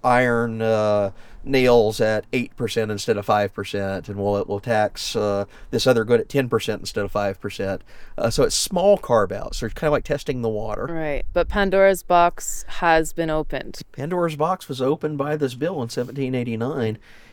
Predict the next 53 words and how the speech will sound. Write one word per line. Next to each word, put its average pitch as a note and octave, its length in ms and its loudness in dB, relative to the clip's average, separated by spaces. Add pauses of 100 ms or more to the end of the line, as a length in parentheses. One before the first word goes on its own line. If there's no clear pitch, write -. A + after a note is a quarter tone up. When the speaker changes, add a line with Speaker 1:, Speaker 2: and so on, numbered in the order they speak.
(160)
Speaker 1:
and B2+ 440 0
it's - 180 -10
just C#3 180 -4
off D3 260 -4
to - 100 -8
the B2 80 0
races A#2 480 -4
from A2+ 260 -6
there. A#2+ 400 -4 (400)
So - 160 -6
the B2+ 80 2
next D3+ 260 0
major D3 300 -2
step, A#2 380 -2
Alexander A2+ 500 -2
Hamilton A#2 480 -4
enters G2 400 -6
the G2 100 -8
fray. F#2+ 420 -2 (340)
And, G#2 240 -2
of D3 80 -10
course, - 180 -2
we D3 100 4
all A2 140 4
know G#2+ 160 -2
him. G#2+ 420 -6
Uh, G2 200 -4
Bob A2+ 280 4
Wright's A#2 260 2
gonna A#2+ 140 -6
be, A#2 460 -2
uh, A2+ 120 2 (340)
mad A2 240 4
at A2+ 100 2
me A#2 140 -4
'cause, G#2+ 380 -6
uh, G2+ 340 0 (440)
uh, G2 160 0
Hamilton's A#2 480 -2
his A2 200 -2
hero, G#2 360 0
Aaron G2+ 240 -2
Burr's G2+ 300 0
mine. G#2 340 -6
We G#2 80 -6
got G2+ 120 -4
this G2+ 160 -6
little G2+ 140 -2
thing G#2 180 -2
going G#2 220 -2
back G2+ 200 0
and G2+ 120 -12
forth. G#2 320 -2